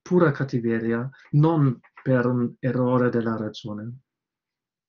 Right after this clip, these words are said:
Adesso brevemente perché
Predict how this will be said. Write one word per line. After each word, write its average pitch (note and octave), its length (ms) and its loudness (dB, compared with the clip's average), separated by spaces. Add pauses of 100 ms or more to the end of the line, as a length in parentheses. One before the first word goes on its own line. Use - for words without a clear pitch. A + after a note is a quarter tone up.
(1700)
Adesso F3 640 6
brevemente D#3 640 4
perché F3 540 -2